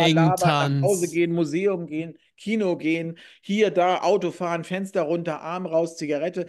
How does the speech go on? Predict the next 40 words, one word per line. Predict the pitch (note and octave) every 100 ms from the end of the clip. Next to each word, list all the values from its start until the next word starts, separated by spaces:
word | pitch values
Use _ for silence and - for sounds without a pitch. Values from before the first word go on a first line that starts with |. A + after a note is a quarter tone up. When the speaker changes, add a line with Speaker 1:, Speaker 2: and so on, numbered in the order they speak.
| - _
Speaker 2:
Und | G3+ E3
dann | E3+ F#3
war | F#3+
erstmal | F#3+ F3+ F#3
nicht | E3
mehr | F3+ D3+
als | C#3
Händchen | A#3 A#3 F3+ C#3
halten | D3 C#3
drin. | C3 A#2+ - _ _
Speaker 1:
Nix. | D#3+ G3 F#3+ - -
Speaker 2:
Ja. | F#3+ D3
Speaker 1:
Und | D3+ -
dann | F#3 - -
hast | E3 E3+
du's | D3
irgendwann | - G#3+ G3 E3+ F3
geschafft | D3+ F3+ G3+ -
und | F3
dann, | D#3 D3
dann | D3 D3 D3
hast | D3+
du | D3+
festgestellt, | - E3 E3+ - D#3+
die | D3
kann | D3
ja | D3+
nicht | D#3+
mehr | D3
richtig | C#3 C#3
küssen | - E3+ D#3+
und |
dann | D3
war | C#3+
das | D3 C#3 D3 C3+
alles | - E3+ F#3+
so | F3+ F#3+
anstrengend | A3 E4 - D#3+ C#3
gewesen. | C3+ A#2+ C#3
Heute, | E4 - F#3+